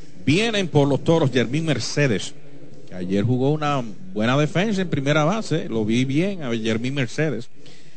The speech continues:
Además, Rifaela y Ronnie Rodríguez, te lo informa Brugal, la perfección del ron. La ofensiva de las Águilas está bateando para promedio de doscientos sesenta y siete. Es primero en la liga, sin embargo, las Águilas tienen cero y dos.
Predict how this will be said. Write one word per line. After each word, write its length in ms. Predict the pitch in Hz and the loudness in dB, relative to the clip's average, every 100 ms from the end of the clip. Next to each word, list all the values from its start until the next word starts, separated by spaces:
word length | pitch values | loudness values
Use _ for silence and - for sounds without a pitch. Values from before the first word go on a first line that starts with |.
| - - | -10 -2
Además, 400 | 110 127 131 175 | 2 4 4 2
Rifaela 600 | 196 190 185 202 208 196 - | 2 2 2 2 0 -4 -2
y 220 | 147 151 | 0 2
Ronnie 400 | 131 170 202 214 | 2 0 0 0
Rodríguez, 500 | 196 180 196 131 87 | 0 0 0 0 -2
te 120 | 104 | 0
lo 60 | 120 | 0
informa 380 | 117 170 170 160 | 2 2 2 2
Brugal, 640 | 143 151 180 147 107 147 - - - - - | 2 2 2 2 -2 -4 -8 -10 -10 -10 -6
la 360 | 98 104 101 | 0 2 4
perfección 720 | 120 113 120 107 - 147 180 170 | 4 2 0 -2 0 2 2 0
del 160 | 143 | 0
ron. 440 | 104 113 117 85 - - - - - - - - - - | 0 0 -2 -4 -10 -10 -10 -10 -10 -10 -10 -10 -10 -8
La 280 | 95 98 107 | -2 2 2
ofensiva 400 | 113 104 160 196 | 2 2 4 4
de 80 | 190 | 2
las 180 | 180 | 0
Águilas 300 | 190 190 175 | 0 2 0
está 180 | 143 - | 0 0
bateando 460 | 156 156 151 160 151 | 0 0 -2 0 0
para 200 | 135 123 | 0 0
promedio 360 | 113 110 147 | -2 0 2
de 100 | 139 | 2
doscientos 640 | 117 107 - 147 185 185 151 | 0 -4 -6 -4 -4 0 0
sesenta 340 | 131 135 127 | 0 -2 -2
y 60 | 95 | -2
siete. 300 | - 98 - | 0 0 0
Es 80 | - | 2
primero 400 | 180 170 175 180 | 2 4 2 2
en 60 | |
la 100 | 180 | 2
liga, 320 | 175 156 139 | 4 4 2
sin 180 | 131 123 | -2 0
embargo, 540 | 120 123 143 123 120 - | 0 2 2 2 0 -4
las 160 | 110 104 | -4 0
Águilas 260 | 127 127 | 2 2
tienen 200 | 135 127 | 0 -2
cero 260 | 107 127 131 | 0 2 4
y 60 | |
dos. 240 | 98 92 | 4 2